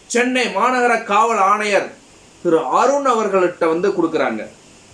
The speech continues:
உடனே அருண் அவர்கள் என்ன பண்றாங்க அப்படின்னா, உடனடியாக இந்த போலி ஆவணம், மோசடி ஆவணம் பய-, பதிவு செய்து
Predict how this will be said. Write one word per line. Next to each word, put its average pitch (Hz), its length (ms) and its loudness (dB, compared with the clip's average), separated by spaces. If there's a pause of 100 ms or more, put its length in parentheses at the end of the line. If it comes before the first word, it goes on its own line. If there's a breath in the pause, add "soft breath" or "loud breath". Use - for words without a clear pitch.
(200)
உடனே 226 260 0
அருண் 262 260 0
அவர்கள் 240 360 2
என்ன 214 180 -2
பண்றாங்க 190 340 0
அப்படின்னா, 170 240 0
உடனடியாக 208 720 4
இந்த 214 160 -2
போலி 233 380 4
ஆவணம், 220 360 0
மோசடி 226 320 0
ஆவணம் 190 380 0
பய-, 190 300 2
பதிவு 196 260 -2
செய்து 226 380 2